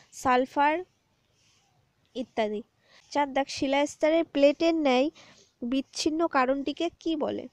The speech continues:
শিলাস্তরের প্লেটের ন্যায় বিচ্ছিন্ন কারণটিকে বলে প্রস্তার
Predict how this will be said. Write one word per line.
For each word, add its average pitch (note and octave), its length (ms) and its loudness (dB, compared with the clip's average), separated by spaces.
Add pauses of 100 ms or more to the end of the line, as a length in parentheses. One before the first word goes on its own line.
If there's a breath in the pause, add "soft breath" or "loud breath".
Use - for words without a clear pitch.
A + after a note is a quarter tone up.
(540 loud breath)
শিলাস্তরের C#4+ 600 -2
প্লেটের C#4+ 380 -2
ন্যায় C#4+ 320 -2
বিচ্ছিন্ন C#4+ 500 -8
কারণটিকে C4+ 560 -4
বলে B3+ 260 -2 (400 loud breath)
প্রস্তার C#4+ 500 0